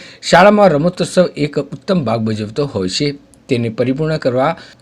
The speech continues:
હાલોલની શારદા વિદ્યા મંદિર અંગ્રેજી માધ્યમ તથા ગુજરાતી માધ્યમમાં ચૌદ ડિસેમ્બરના રોજ બારમા વાર્ષિક રમતોત્સવનું આયોજન કરવામાં આવ્યું હતું,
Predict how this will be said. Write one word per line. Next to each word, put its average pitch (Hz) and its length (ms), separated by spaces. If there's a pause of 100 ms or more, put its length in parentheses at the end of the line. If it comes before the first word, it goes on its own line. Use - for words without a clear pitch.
(280)
હાલોલની 170 400
શારદા 175 520
વિદ્યા 135 340
મંદિર 131 360
અંગ્રેજી 139 420
માધ્યમ 156 380
તથા 135 280
ગુજરાતી 123 460
માધ્યમમાં 113 720
ચૌદ 190 220
ડિસેમ્બરના 170 560
રોજ 143 300
બારમા 139 420
વાર્ષિક 156 400
રમતોત્સવનું 139 640
આયોજન 175 340
કરવામાં 113 520
આવ્યું 104 300
હતું, 139 400